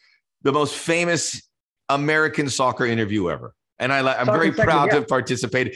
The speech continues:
Speaker 1: because we took advantage of the visceral moment.
Speaker 2: Yes, it was, it wa-, I, I call it the most famous soccer segment ever in U S soccer history. <laughs>
Speaker 1: And then we were on E S P N News because,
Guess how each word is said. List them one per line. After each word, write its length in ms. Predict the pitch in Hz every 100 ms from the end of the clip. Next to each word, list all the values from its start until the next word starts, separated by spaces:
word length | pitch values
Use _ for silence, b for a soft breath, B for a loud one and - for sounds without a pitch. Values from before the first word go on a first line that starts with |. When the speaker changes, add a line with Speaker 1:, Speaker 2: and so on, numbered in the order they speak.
| B
Speaker 1:
because 360 | 196 170 120 -
we 120 | 156
took 240 | 160 185 196
advantage 520 | 151 156 156 156 - -
of 240 | 123 113
the 100 | 113
visceral 460 | 107 143 - 139 117
moment. 360 | 101 87 71 _ _ _ _ _ _ _ _ _ _
Speaker 2:
Yes, 340 | 165 147 123 143
it 140 | 156
was, 180 | 156 151
it 160 | 165
wa-, 80 | 185
I, 440 | 196 208 214 240 277
I 40 |
call 240 | 262 220 208
it 120 | 185
the 80 | 175
most 440 | 196 226 220 - _ _ _ _ -
famous 500 | 208 208 208 214 -
soccer 440 | 190 190 202 196
segment 540 | - 185 180 180 180 - _
ever 380 | 202 196 151 131
in 240 | 135 143 156
U 60 |
S 180 | 151 -
soccer 260 | - - 139
history. 240 | 143 - - _ -
<laughs> 1200 | - 240 226 247 240 - 226 - 220 - 202 -
Speaker 1:
And 140 | 170 180
then 140 | 185
we 120 | 202
were 200 | 247 262
on 160 | 208 180 175
E 100 | 185
S 140 | 190
P 180 | - 185
N 160 | 175 143
News 380 | 160 175 170
because, 560 | 170 151 - 131 120